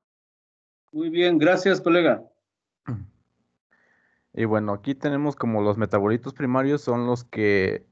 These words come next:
Speaker 2: están directamente relacionados con el crecimiento y desarrollo de la planta, así como la respiración y la fotosíntesis de esta.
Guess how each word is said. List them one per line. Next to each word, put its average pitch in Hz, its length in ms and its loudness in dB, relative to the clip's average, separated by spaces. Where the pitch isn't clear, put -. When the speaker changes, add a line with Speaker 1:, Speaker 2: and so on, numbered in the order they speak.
Speaker 2:
están 131 300 0
directamente 139 640 0
relacionados 113 560 -2
con 113 200 -4
el 101 100 -4
crecimiento 107 520 -2
y 127 40 2
desarrollo 107 460 0
de 101 80 2
la 95 180 2
planta, 117 520 -4
así 107 180 -10
como 104 220 -6
la 101 100 2
respiración 101 580 -4
y 104 40 -4
la 95 120 -4
fotosíntesis 95 800 -6
de 95 180 2
esta. - 260 -6